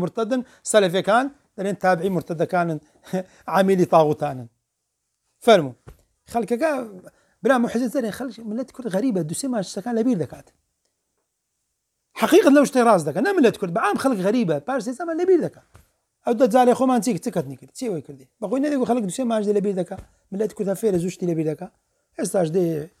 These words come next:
حاشە لە جەنابتان قسەی گەورە گەورە و دێ تەلەڤیزیۆن بەبێ شەرم و بەبێ حیا قسانش دەکات. بەنام ڕەب العالەمین. فەبرام ئەوەیە المەکر الکوبار کە فعلی قەومی نوح.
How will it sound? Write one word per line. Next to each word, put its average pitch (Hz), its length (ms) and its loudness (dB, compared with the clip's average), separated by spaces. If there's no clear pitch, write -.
حاشە 180 240 -4
لە 156 80 -2
جەنابتان 160 380 -2
قسەی 165 200 -10
گەورە 156 220 -2
گەورە 147 240 -6
و 131 40 -14
دێ 196 80 -4
تەلەڤیزیۆن 160 320 -4
بەبێ 160 160 -2
شەرم 143 180 -8
و 139 120 -8
بەبێ 160 100 -6
حیا 156 200 -8
قسانش 135 340 -12
دەکات. - 220 -20
بەنام 202 300 -2
ڕەب 131 120 -8
العالەمین. 123 320 -14
فەبرام 226 360 4
ئەوەیە 220 320 6
المەکر 175 340 -6
الکوبار 170 420 -2
کە 165 120 -6
فعلی 156 180 -8
قەومی 147 340 -6
نوح. 143 240 -4